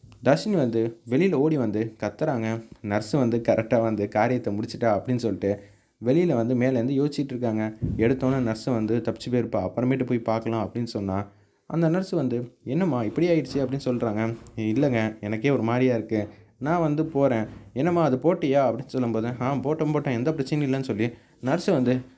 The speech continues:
துண்டை காணும், துணியை காணும்னு ஓட ஆரம்பிச்சிடுறாங்க. அந்த இடத்துல வேற லெவல்ல இருந்துச்சுன்னே சொல்லலாம் அந்த சீன்லாம். இது எல்லாத்தையும் வந்து நம்ம ராணி வந்து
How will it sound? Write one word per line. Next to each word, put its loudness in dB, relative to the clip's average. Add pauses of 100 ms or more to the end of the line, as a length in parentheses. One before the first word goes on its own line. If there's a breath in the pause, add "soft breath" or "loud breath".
(180)
துண்டை 2
காணும், 0
துணியை 2
காணும்னு 0
ஓட 0
ஆரம்பிச்சிடுறாங்க. -6
அந்த -4
இடத்துல -2
வேற 0
லெவல்ல 0
இருந்துச்சுன்னே -4
சொல்லலாம் -2
அந்த -4
சீன்லாம். -2 (1040 loud breath)
இது 4
எல்லாத்தையும் -2
வந்து -2
நம்ம -2
ராணி -2
வந்து -4